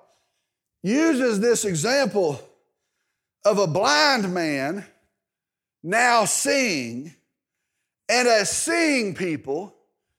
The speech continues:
that are blind to explain it. That's what we're about to see. He uses this opportunity, he uses this situation to explain it. Verse thirty-nine.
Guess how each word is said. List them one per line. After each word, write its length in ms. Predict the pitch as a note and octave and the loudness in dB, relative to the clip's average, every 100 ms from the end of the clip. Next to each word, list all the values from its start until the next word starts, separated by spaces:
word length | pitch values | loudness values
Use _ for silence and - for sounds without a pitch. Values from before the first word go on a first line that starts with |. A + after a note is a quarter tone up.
| _ _ _ _ | _ _ _ _
that 260 | D3 F#3+ G3 | -2 0 2
are 120 | G3+ | 0
blind 580 | F#3+ A3+ F#3+ C#3 C3+ C3 | 2 2 2 0 -4 -4
to 120 | F#3+ | -4
explain 500 | E3+ - F3+ D#3 A#2 | -4 -4 -6 -4 -6
it. 100 | F2 _ _ _ - | -14 _ _ _ -6
That's 200 | D#3+ E3 | -4 -2
what 80 | |
we're 80 | E3 | -4
about 240 | F3 F3 F3+ | -2 -2 -4
to 80 | |
see. 360 | F#3 - A#2+ F#2+ _ _ _ _ _ - | -6 -6 -8 -10 _ _ _ _ _ -4
He 220 | A#3 A#3+ | 0 2
uses 320 | B3+ A#3 G#3 | 2 0 0
this 220 | A#3+ C#4 | -2 0
opportunity, 680 | B3+ C4 C#4 - G#3 E3 F3 - _ _ _ | 2 0 -2 -6 -6 -4 -6 -10 _ _ _
he 200 | A3+ B3+ | -2 0
uses 260 | B3+ A3 | 0 -2
this 220 | G3 C4 - | 0 -2 -2
situation 840 | C#4 A3+ A#3+ F3 D#3+ D#3 D3 - _ _ _ _ | -2 0 0 0 -2 -6 -8 -10 _ _ _ _
to 120 | - F3+ | -2 0
explain 400 | E3 - E3 B2+ | 0 -2 -4 -4
it. 80 | A#2 | -4
Verse 200 | D#3+ D#3+ | -6 -2
thirty-nine. 640 | E3+ D#3 D3 B2 G2 | -2 -2 -4 -8 -10